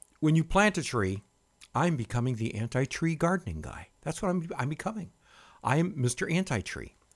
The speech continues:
Maybe we'll change the name of the show to the Home and Garden Anti-Tree Show. That's it. I don't know. But anyway, when you plant a tree, it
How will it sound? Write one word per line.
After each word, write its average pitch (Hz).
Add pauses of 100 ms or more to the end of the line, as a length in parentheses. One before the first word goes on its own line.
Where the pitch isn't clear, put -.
(320)
Maybe 185
we'll 143
change 151
the 143
name 143
of 127
the 123
show 127
to -
the 95 (280)
Home 175
and 170
Garden 139
Anti-Tree 120
Show. -
That's 123
it. 131
I 117
don't 123
know. - (320)
But 175
anyway, 185 (1160)
when 165
you 196
plant 214
a 151
tree, - (480)
it 160